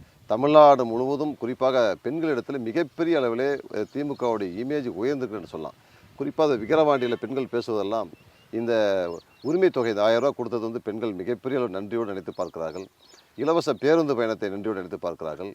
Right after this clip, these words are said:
காலை உணவு திட்டத்தை நன்றியோடு நினைத்து பார்க்கிறார்கள். அரசு சம்பந்தப்பட்ட இந்த பட்டா, சிட்டா, அதெல்லாம் எளிய முறையில் மக்கள் கிடைக்கின்ற ஒரு சிறிய,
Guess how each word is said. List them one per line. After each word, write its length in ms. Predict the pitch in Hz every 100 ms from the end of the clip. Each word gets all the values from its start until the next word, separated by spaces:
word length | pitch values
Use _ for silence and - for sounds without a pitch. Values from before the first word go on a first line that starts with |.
| _
காலை 340 | 123 139 170 156
உணவு 240 | 131 123
திட்டத்தை 220 | 107 101
நன்றியோடு 280 | 95 92 98
நினைத்து 240 | 90 82
பார்க்கிறார்கள். 480 | - 80 80 78 101 - _ - -
அரசு 360 | 90 165 -
சம்பந்தப்பட்ட 500 | 220 151 143 131 127
இந்த 100 | 120 -
பட்டா, 340 | 120 - 135
சிட்டா, 340 | 120 127 135 127
அதெல்லாம் 300 | 123 139 123
எளிய 260 | 143 160
முறையில் 400 | 127 131 127 104
மக்கள் 300 | 95 101 123
கிடைக்கின்ற 440 | 110 113 107 98 98
ஒரு 100 | 90
சிறிய, 500 | 113 120 117 92